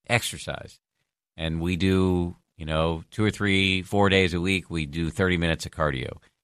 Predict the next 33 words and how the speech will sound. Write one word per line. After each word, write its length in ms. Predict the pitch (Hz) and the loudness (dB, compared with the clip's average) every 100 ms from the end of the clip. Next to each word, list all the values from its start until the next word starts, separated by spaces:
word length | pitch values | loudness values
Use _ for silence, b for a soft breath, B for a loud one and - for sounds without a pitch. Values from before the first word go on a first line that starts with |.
| - | -2
That's 180 | 104 98 | -2 2
really 220 | 147 180 | 4 4
good 160 | 208 | 2
for 120 | 143 87 | 2 0
us, 220 | - - _ _ | -2 -12 _ _
and 80 | 90 | -4
we 60 | 101 | -2
should 140 | 107 | 0
feel 140 | 123 | 0
good 340 | 85 120 143 101 | 4 4 4 4
that 100 | 92 | 0
we 140 | 98 | 0
have 240 | 90 92 87 | 2 2 4
that 240 | 92 - | 2 0
kind 200 | 90 87 | -4 -2
of, 220 | 82 - _ _ | -4 -8 _ _
uh, 220 | 101 85 80 | -2 0 0
exercise 640 | 107 - 85 87 82 78 | 0 -2 -4 -2 0 -2
practice. 640 | - - 113 - - - - _ _ _ _ _ _ - | -4 2 2 2 -10 -16 -20 _ _ _ _ _ _ -2
Some 280 | 139 220 | 4 4
people 480 | 226 123 98 107 127 _ _ _ 82 | 4 2 2 -2 -2 _ _ _ -4
do 200 | 110 - | -4 -2
Ironman 840 | 98 123 113 95 87 78 64 64 - _ _ - | 2 4 4 2 2 0 -2 -8 -18 _ _ -14
or 220 | 87 78 | -10 -10
triathlons. 960 | - 107 113 120 104 82 71 - - _ _ _ _ _ _ _ | -4 2 4 4 0 -4 -6 -8 -16 _ _ _ _ _ _ _
That 260 | 92 165 165 | 2 2 2
does 160 | 175 | 0
not 420 | 131 143 160 147 104 | 0 2 4 2 0
negate 640 | 104 92 113 147 135 85 | -6 -4 0 0 0 -6
the 80 | 92 | -10
value 640 | 82 101 117 120 92 87 | 2 4 4 2 -2 -2
of 140 | 90 82 | -2 -4
your 600 | 85 90 90 90 87 | -4 0 0 0 -2